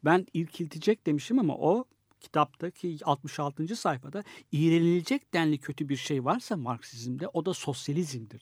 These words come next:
demiş. Çok ağır bir söz bu. Çok ağır bir söz ama bence de o, o denli de ge-, üzerinde düşünülmesi, hemen doğru olarak kabul etmelerini bekleyemeyiz insanların.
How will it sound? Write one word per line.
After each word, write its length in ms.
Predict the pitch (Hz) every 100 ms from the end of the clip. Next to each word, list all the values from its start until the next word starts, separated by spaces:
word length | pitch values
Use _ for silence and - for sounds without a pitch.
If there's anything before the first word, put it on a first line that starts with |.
| -
demiş. 320 | 113 120 _ _ _ _ -
Çok 200 | 208 - -
ağır 300 | 123 170 302
bir 80 | 285
söz 360 | - 113 107 _
bu. 120 | - _ _ _ _ _ _ _ _ _ -
Çok 220 | 196 -
ağır 240 | 131 131
bir 60 | 123
söz 180 | 226 254
ama 180 | 151 147
bence 320 | 269 294 220 151
de 60 |
o, 240 | 156 214 254 _ -
o 140 | 156
denli 340 | 135 131 131 143
de 140 | 214 - - _ 131
ge-, 160 | 160 - -
üzerinde 420 | 131 175 196 190
düşünülmesi, 600 | 170 175 170 170 156 151
hemen 340 | 185 269 220
doğru 200 | 170 170
olarak 220 | 180 175 -
kabul 180 | 165 175
etmelerini 360 | - 170 185
bekleyemeyiz 580 | 165 - 185 170 117 -
insanların. 600 | 120 - 123 120 117